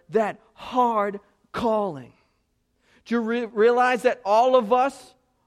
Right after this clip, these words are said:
are called to hard things if we're following Jesus? Because you realize who we're following? You're not following someone that went skipping through a grass field, a field of lilies.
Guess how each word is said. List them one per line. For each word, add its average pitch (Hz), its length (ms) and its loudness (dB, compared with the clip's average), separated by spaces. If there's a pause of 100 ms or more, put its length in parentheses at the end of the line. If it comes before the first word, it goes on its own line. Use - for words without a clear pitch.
are 202 100 2
called 240 600 0
to 220 100 -2
hard 220 460 -2
things 226 540 -4 (220)
if 202 220 0
we're 214 140 2
following 220 720 0
Jesus? 220 720 -8 (720)
Because 214 360 0
you 254 120 -4
realize 262 580 0
who 247 240 -6
we're 254 140 2
following? 262 640 0 (720)
You're 196 160 4
not 254 280 0
following 262 560 0
someone 226 360 -2
that 220 160 0
went 214 160 -2
skipping 247 400 -8
through 233 180 -2
a 170 40 -2
grass 226 500 -6 (500)
field, 185 380 -6
a 131 40 -12
field 220 300 -6
of 143 160 -14
lilies. 196 640 -10